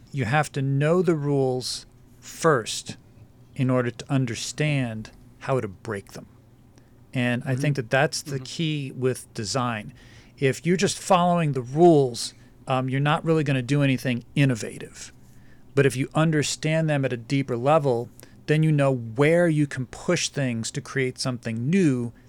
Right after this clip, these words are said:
Speaker 1: that hasn't previously existed, even if it's just altering something slightly.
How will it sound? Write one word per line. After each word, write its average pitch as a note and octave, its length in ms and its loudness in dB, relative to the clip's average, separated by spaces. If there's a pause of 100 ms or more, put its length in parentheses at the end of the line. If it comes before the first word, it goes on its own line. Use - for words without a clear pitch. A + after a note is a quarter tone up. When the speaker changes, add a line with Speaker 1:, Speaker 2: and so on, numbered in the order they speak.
(120)
Speaker 1:
that - 120 -8
hasn't - 380 -4
previously C3+ 800 -4
existed, G#2+ 540 -10
even D#3 260 0
if D3 160 -4
it's C#3+ 180 -6
just - 320 -4
altering C#3 480 -2
something A#2+ 440 -6
slightly. C3 960 -4